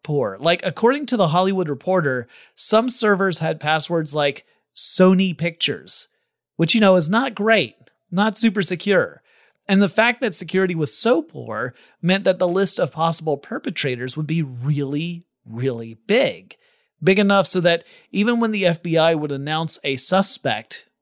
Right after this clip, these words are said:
that being, uh, hackers connected to North Korea,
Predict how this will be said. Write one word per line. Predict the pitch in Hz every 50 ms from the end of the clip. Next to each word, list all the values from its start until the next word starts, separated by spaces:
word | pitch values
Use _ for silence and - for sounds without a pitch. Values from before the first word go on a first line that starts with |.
| _ _ -
that | 165 147 139 131 - -
being, | 143 135 127 120 120 117 - _ _ _ _ _ _ -
uh, | 113 117
hackers | 110 147 160 151 - - 165 143 - -
connected | - 147 143 131 - 143 123
to | - 139
North | 135 139 139 127 -
Korea, | - - 123 127 165 240 240 170 117 110 117 -